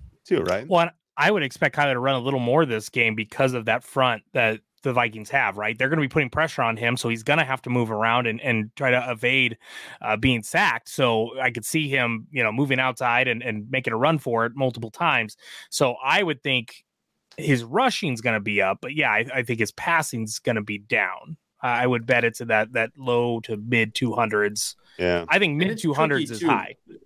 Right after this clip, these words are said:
Speaker 3: Just to flesh that out for you guys, because the rushing yards, uh, the last three games have been his three highest rushing totals, forty-two, one hundred, and thirty. Uh, but they've lost two out of their last three games, right?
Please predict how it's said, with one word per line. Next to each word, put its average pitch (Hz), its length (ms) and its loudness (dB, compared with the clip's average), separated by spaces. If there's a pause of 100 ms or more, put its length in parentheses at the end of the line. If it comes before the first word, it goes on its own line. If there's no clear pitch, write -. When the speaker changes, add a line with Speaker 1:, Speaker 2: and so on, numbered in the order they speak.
(160)
Speaker 3:
Just 143 240 -2
to 117 240 2
flesh 131 280 0
that 117 160 -2
out 131 180 4
for 117 100 -4
you 104 220 0
guys, 101 320 2
because 113 340 0
the 127 100 0
rushing 165 400 0
yards, 117 440 2 (360)
uh, 110 80 -6 (100)
the 127 100 0
last 160 360 0
three 147 240 2
games 127 400 0
have 110 220 2
been 120 260 2
his 110 300 0
three 113 340 2
highest 110 460 0
rushing 110 440 0
totals, 120 500 0
forty-two, 117 800 0
one 110 340 0
hundred, 113 600 0
and 107 200 -4
thirty. 131 600 0 (400)
Uh, 107 180 2
but - 540 -2 (260)
they've 123 140 2
lost 135 340 0
two 139 160 0
out 135 80 4
of 127 60 0
their 127 100 0
last 117 360 -2
three 120 180 2
games, 117 440 2
right? 127 280 2